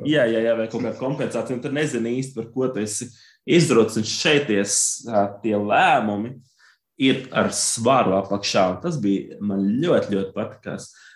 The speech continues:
Es, protams, nezinu, cik, ā, es šobrīd nenojaušu īsti,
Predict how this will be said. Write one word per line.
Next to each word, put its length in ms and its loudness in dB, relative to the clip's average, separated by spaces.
Es, 180 2
protams, 360 4
nezinu, 340 6
cik, 220 0
ā, 100 2
es 180 -10
šobrīd 320 2
nenojaušu 840 0
īsti, 460 -4